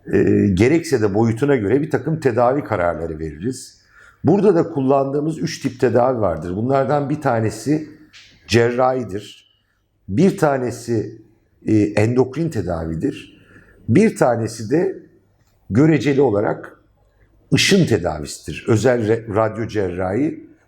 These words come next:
bir takım yöntemlerle uygulanan. E,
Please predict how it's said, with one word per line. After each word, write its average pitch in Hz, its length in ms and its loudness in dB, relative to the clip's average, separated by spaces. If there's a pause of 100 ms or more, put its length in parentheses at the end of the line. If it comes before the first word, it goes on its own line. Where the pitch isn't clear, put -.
(200)
bir 127 120 0
takım 123 320 0
yöntemlerle 113 960 0 (640)
uygulanan. 85 720 0 (720)
E, 92 40 4